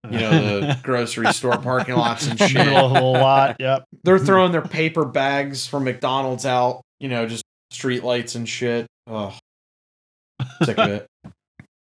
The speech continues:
Speaker 2: <laughs> But no, yeah, it was, it was, it was good, uh, good skate yesterday.
Speaker 1: So, so Air, what number for the Kings did you get? All the
Speaker 2: <laughs>
Speaker 1: numbers in our league, actually, they're, they're famous players of that franchise.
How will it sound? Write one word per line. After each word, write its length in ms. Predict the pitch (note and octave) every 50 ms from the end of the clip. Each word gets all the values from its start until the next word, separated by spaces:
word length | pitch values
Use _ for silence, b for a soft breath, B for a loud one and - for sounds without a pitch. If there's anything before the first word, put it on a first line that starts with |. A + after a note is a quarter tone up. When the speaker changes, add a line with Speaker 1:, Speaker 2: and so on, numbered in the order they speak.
| _ _ -
Speaker 2:
<laughs> 340 | A#3 A#3 - - D4+ - - _ _ _ _ _ _ _ _ _ _ - - _ _ _ _ _ _ -
But 120 | E3+ G3
no, 180 | A3+ C4 B3 F3
yeah, 220 | D3 D#3+ F3 E3 D3
it 20 |
was, 300 | D3+ D#3 D#3 - - -
it 60 | -
was, 360 | F3+ E3+ E3 - - - - -
it 60 | F#3
was 140 | F#3+ F3+ E3
good, 280 | E3 G3 F#3+ F3+ E3 F#3+
uh, 260 | F#3+ F#3+ F#3 F#3 F3
good 180 | - G3+ F#3+
skate 260 | - - - G3 F#3 D3
yesterday. 420 | B2 A2+ G#2+ - - C#3 C3 A#2+ - -
Speaker 1:
So, 220 | - E3 D#3+ D3+ - _ _ _ _ _ _ -
so 160 | - - D3+ D3
Air, 260 | - C#3+ D3+ C#3+ C3 G#2+
what 240 | A2+ C#3 C#3 C#3
number 320 | C#3+ C3+ C#3 C#3+ D3 D3+ C#3+
for 140 | - D3 C3+
the 80 | B2+
Kings 480 | B2 - - C3 B2 B2 A#2+ A2+ G2+ G2
did 100 | G2+ G#2
you 140 | G#2+ G#2+ G2
get? 240 | G2 F#2 F2 E2 - _
All 200 | - - C#3+ E3+
the 80 | F3+ F#3+
Speaker 2:
<laughs> 20 |
Speaker 1:
numbers 500 | E3+ D3+ C#3+ D3+ D#3+ C3 B2 A#2 A2 -
in 160 | - B2 C3+ C#3+
our 140 | C3+ B2+
league, 260 | A#2+ A#2+ C3 C3 B2 A#2
actually, 400 | A#2+ A2+ - - - G#2+ G2+ G2+
they're, 160 | G2 G#2 G#2 _ _ _ _ _ _ _ _ _ _ _ _ _ _ _ _ _ _ _ _ _ -
they're 400 | - B2+ A#2+ A#2 A#2 A#2 - - _ _ _ _ _ _ -
famous 380 | D#3 C#3+ C#3+ C#3+ C#3+ C3+ -
players 500 | - - - B2 A#2+ A#2+ A#2 A2+ A2 G#2 -
of 240 | - B2+ B2+ A#2 A2+
that 200 | A#2+ G#2+ - -
franchise. 440 | - A2+ G#2 G#2 G#2 G2 - -